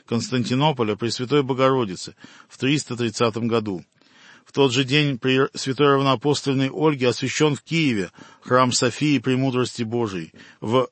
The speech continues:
девятьсот шестидесятом году. Святой равноапостольный Владимир, осветив кафедральный собор Пресвятой Богородицы, посвящал тем самым, вслед за равноапостольным Константином,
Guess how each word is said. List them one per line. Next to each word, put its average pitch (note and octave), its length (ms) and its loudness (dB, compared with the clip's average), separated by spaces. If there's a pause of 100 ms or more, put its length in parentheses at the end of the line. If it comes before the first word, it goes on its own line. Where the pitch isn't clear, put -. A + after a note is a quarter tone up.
(120)
девятьсот C3+ 540 2
шестидесятом A#2+ 800 0
году. E2+ 320 -10 (440)
Святой D3 540 2 (100)
равноапостольный C3+ 880 2
Владимир, B2+ 640 0
осветив C3 460 -4
кафедральный C#3+ 600 2
собор C3+ 360 0
Пресвятой C3 440 -2
Богородицы, B2 760 -2 (460)
посвящал C3+ 580 2
тем C3+ 180 0
самым, D3 420 2
вслед C3+ 280 -2
за C3 140 2
равноапостольным C3 800 0
Константином, A#2+ 800 -6